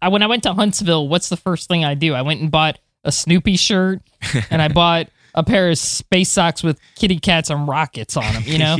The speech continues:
Speaker 2: <laughs> Yeah, exactly.
Speaker 1: So there you go, you know, I mean, and they have a ton of stuff at the store, more than, way more than that. I mean, you could spend hours in the store, but yeah, most, a lot of people get, you know, swag. So definitely something to think about if,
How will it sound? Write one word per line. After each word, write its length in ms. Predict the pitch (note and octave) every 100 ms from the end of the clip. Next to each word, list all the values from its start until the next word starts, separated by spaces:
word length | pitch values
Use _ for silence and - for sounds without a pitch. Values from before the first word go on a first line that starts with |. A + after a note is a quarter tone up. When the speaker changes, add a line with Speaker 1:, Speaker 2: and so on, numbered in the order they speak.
| C#3
Speaker 2:
<laughs> 80 |
Yeah, 120 | A#2 F2+
exactly. 560 | G2+ A2+ G#3 G3 F#3
Speaker 1:
So 60 | -
there 180 | E3 A#3
you 200 | B3 A3+
go, 300 | G#3+ A3+ D#3+
you 240 | D3+ D#3+ E3
know, 180 | E3
I 60 | E3+
mean, 180 | F3 E3+
and 160 | F#3+ A3
they 120 | F#4
have 160 | C4
a 80 | G3+
ton 260 | - A#3+ A#3+
of 100 | F#3+
stuff 360 | - D#3 A#2+
at 120 | D3 -
the 80 |
store, 640 | C#3+ - F#3 C3+ A#2 A2+ D3+
more 460 | E3 F#3+ A3 A3+
than, 300 | G3+ F#3+ F3
way 240 | F3+ A#3 A3+
more 260 | G#3+ G#3
than 220 | F3+ E3+ E3+
that. 240 | D#3 B2
I 100 | C#3+
mean, 140 | D#3
you 100 | D3+
could 180 | F#3+ E3+
spend 300 | - G3 F3
hours 400 | D#3+ E3+ F#3+ F3
in 80 | F3+
the 80 | C#3+
store, 340 | - F#3 F3+
but 220 | E3 D#3+ - _ _ _ -
yeah, 260 | D4+ A2
most, 420 | C3 F#3 - - -
a 80 | F#3
lot 220 | G3 G#3+
of 60 | G3+
people 320 | A3+ F#3 F#3+
get, 280 | F3 F3 -
you 80 | E3
know, 120 | D3+
swag. 520 | - E3 C#3+ A2+ A#2
So 340 | - D#3+ C#3+ C#3 _ _ -
definitely 480 | G#3 G#3 G#3+ G#3 E3+
something 260 | - -
to 80 | D3+
think 240 | C#3 D#3+ F#3
about 300 | E3+ D#3+
if, 100 | D3+